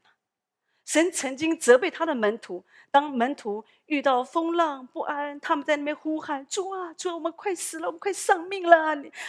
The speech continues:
你都不顾我们啊。”主说什么？“你们的信心跑去哪里了？”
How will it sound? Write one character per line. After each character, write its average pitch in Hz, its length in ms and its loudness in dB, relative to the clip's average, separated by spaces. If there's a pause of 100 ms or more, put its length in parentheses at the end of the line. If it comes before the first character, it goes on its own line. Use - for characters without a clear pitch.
(120)
你 285 40 -10
都 415 100 4
不 349 120 -8
顾 392 320 2
我 294 80 10
们 277 240 6
啊。” 220 460 4 (440)
主 240 180 -10
说 330 200 -4
什 254 120 -8
么 208 100 -10
？“你 226 100 -16
们 - 20 -20
的 311 100 -10
信 - 380 -2
心 285 240 -10
跑 - 160 -14
去 - 200 -16
哪 196 180 -20
里 214 100 -20
了？” - 60 -20